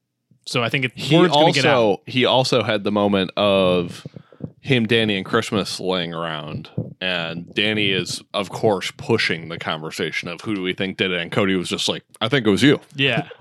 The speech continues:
Speaker 3: Who do you think did it, Bailey? It, like,
Speaker 2: <laughs>
Speaker 3: the, the most
Speaker 1: Yeah.
Speaker 3: obvious setup ever.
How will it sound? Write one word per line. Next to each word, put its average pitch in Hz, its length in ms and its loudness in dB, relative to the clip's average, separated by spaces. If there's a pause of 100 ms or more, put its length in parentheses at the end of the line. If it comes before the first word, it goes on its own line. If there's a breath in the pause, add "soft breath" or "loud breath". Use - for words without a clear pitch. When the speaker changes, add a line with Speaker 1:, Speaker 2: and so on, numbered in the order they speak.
Speaker 3:
Who 240 160 8
do 240 40 8
you 240 140 6
think 226 300 0
did 247 180 6
it, 127 260 2
Bailey? 190 580 6 (480)
It, 139 180 2
like, 156 380 4
Speaker 2:
<laughs> - 20 -
Speaker 3:
the, 170 60 6 (200)
the 190 180 6
most 147 280 4
Speaker 1:
Yeah. 139 200 -2
Speaker 3:
obvious 165 520 2
setup 131 360 2
ever. 117 440 -2